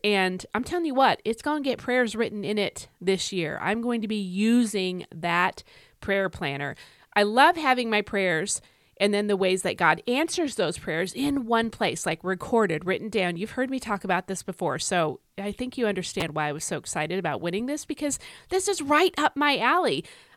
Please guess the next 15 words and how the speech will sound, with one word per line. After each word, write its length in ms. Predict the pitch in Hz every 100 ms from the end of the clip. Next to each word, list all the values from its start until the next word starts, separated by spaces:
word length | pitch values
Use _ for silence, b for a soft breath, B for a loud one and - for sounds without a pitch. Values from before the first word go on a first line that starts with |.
| -
Um, 220 | 208 175
and 160 | 196 196
so, 140 | 233
of 40 | 214
course, 220 | 262 -
I'm 80 | 208
talking 380 | 202 185 180
about 180 | 160 160
it 60 | 175
here 240 | 185 170
on 220 | 170 160
the 60 | 160
Prayer 180 | - 359
Podcast 500 | 220 156 208 254 -
because, 420 | 240 240 220 220